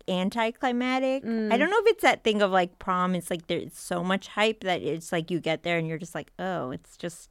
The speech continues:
Speaker 1: everyone I know
Speaker 2: Yeah.
Speaker 1: in dresses." <laughs>
Speaker 2: Yeah. Everyone's just here and we look like we're at a wedding.
Speaker 1: <laughs> Yeah, yeah, yeah.
Speaker 2: Did you drink at all?
Speaker 1: No, I didn't drink until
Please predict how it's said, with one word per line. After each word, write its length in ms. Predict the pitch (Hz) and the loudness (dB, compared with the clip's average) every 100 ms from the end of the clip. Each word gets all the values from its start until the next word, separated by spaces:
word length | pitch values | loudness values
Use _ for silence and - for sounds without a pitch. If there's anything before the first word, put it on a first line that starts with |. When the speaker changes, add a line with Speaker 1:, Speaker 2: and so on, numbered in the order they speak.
| - | -12
Speaker 1:
everyone 360 | 165 165 165 165 | -10 -8 -6 -6
I 100 | 170 | -6
know 540 | 160 147 269 254 180 | -6 -6 -8 -8 -10
Speaker 2:
Yeah. 440 | 185 220 196 156 190 | -4 0 2 2 0
Speaker 1:
in 60 | |
dresses." 440 | 208 - 185 - - 339 | -2 -4 -6 -10 -10 0
<laughs> 100 | 269 | 2
Speaker 2:
Yeah. 180 | 190 233 190 - - - | 4 2 0 -16 -10 0
Everyone's 340 | 240 262 262 | 2 2 0
just 160 | 254 240 | -2 -2
here 140 | 247 | 0
and 100 | 220 | 2
we 60 | 214 | 2
look 180 | 214 | 0
like 140 | 226 220 | -2 0
we're 80 | 226 | 2
at 80 | |
a 40 | 208 | 4
wedding. 440 | 180 175 160 330 | 2 2 2 6
Speaker 1:
<laughs> 100 | 349 | 6
Yeah, 160 | 330 320 - | 8 6 4
yeah, 260 | - - - - | -2 0 0 0
yeah. 220 | - - - - | -6 -6 -8 -4
Speaker 2:
Did 120 | - 269 | 0 2
you 120 | 285 | 2
drink 480 | 202 214 226 247 - | 0 2 2 2 4
at 180 | 220 220 | 4 4
all? 540 | - 185 160 135 170 - _ _ _ - _ | 2 2 4 0 -2 -10 _ _ _ -20 _
Speaker 1:
No, 440 | - 165 180 240 240 | -2 4 6 8 8
I 160 | 175 | 6
didn't 260 | 202 285 370 | 4 2 2
drink 300 | 277 262 254 | 2 2 4
until 760 | 214 220 202 202 196 196 190 | 2 2 0 2 4 2 0